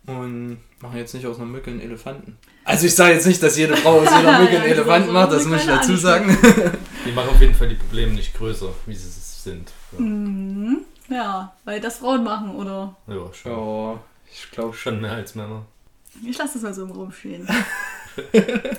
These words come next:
Speaker 2: Es ist ja Männer, es ist ja Männer zwei Punkt null. Ähm, wieso macht ihr alles erst kurz vor der Angst?
Speaker 1: Weil's immer noch reicht. <laughs> Wenn ich weiß, ich krieg's irgendwie hin, natürlich ist es scheiße, aber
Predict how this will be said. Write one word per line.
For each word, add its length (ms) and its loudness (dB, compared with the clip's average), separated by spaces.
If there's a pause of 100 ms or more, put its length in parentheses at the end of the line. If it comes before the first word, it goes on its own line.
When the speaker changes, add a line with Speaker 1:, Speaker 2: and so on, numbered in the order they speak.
Speaker 2:
Es 120 -2
ist 140 6
ja 160 8
Männer, 380 6
es 100 0
ist 160 0
ja 160 6
Männer 300 2
zwei 220 -4
Punkt 260 -8
null. 420 -6 (1400)
Ähm, 380 6
wieso 220 2
macht 220 0
ihr 100 -2
alles 260 -2
erst 260 -6
kurz 240 -10
vor 140 -6
der 200 -2
Angst? 520 -4 (520)
Speaker 1:
Weil's 300 -10
immer 180 -10
noch 240 -14
reicht. 500 0
<laughs> 1300 4
Wenn 460 -10
ich 160 -8
weiß, 220 -2
ich 100 -10
krieg's 280 -8
irgendwie 260 -8
hin, 200 -6
natürlich 380 -6
ist 120 -10
es 100 -12
scheiße, 400 -4
aber 480 -6